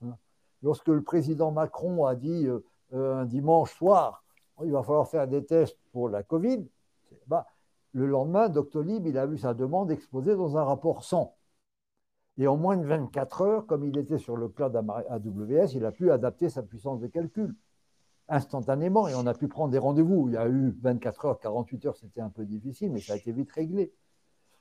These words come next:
Donc, en plus, ça permet aux éditeurs sas de ne pas investir un seul euro dans les infrastructures. Et c'est la seule façon de réussir. On met tout son argent dans le développement et non pas dans les infras.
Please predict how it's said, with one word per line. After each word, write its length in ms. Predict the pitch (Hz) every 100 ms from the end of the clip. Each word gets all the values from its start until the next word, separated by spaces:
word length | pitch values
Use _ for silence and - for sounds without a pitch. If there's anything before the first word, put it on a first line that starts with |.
| _
Donc, 220 | 156 131
en 80 | 165
plus, 400 | 160 208 165 - _ _
ça 180 | - 139
permet 300 | 165 165 170
aux 180 | 147 127
éditeurs 560 | 135 127 139 135 123
sas 320 | - 175 226 123
de 60 |
ne 140 | 135 139
pas 260 | 175 147
investir 500 | 151 139 123 - 143
un 80 | 127
seul 260 | - 151 135
euro 300 | 135 190 165
dans 140 | 143
les 180 | 127 117
infrastructures. 800 | 123 139 127 - 160 - 202 - _ _ _ _ -
Et 40 | 110
c'est 160 | 151
la 120 | 139
seule 200 | 123 165
façon 300 | 151 131 151
de 60 | 127
réussir. 340 | 147 127 175
On 80 | 131
met 160 | 139 147
tout 160 | 170
son 240 | 202 160 131
argent 440 | 123 107 165 214 214 _ _ -
dans 520 | 120 107 180 226 214 -
le 140 | 120 127
développement 720 | 156 135 196 196 202 180 -
et 60 | 117
non 120 | 110
pas 180 | 165 131
dans 120 | 113
les 220 | 113 135
infras. 320 | 156 - -